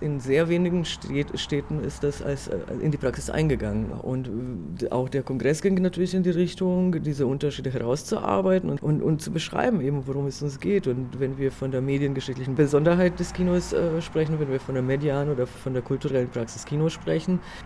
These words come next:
oder auch was heute in dem Gespräch mit den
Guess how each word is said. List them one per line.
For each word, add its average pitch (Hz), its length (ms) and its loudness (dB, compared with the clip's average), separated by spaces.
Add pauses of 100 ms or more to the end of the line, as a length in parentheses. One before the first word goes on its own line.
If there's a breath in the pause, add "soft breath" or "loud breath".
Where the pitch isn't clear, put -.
(120)
oder 127 240 2 (200)
auch 131 260 2
was - 180 -4
heute 165 300 6
in 160 260 4
dem 165 160 2
Gespräch 147 640 2
mit 139 300 0
den 135 240 0